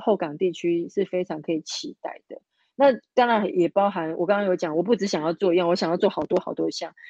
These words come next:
像，像刚刚讲到那个，我刚刚讲那个，呃，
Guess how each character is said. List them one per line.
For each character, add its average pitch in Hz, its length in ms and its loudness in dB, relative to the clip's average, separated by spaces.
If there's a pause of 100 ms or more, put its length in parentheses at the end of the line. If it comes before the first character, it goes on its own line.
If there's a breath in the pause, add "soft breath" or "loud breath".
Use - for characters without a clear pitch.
(120)
像， 214 380 0 (400 soft breath)
像 240 200 2
刚 220 140 8
刚 233 100 4
讲 175 200 0
到 175 140 0
那 196 100 0
个， 170 500 4
我 180 160 0
刚 175 140 -4
刚 196 180 -6
讲 160 220 -6
那 175 100 -4
个， 160 500 -2 (160)
呃， 165 520 -4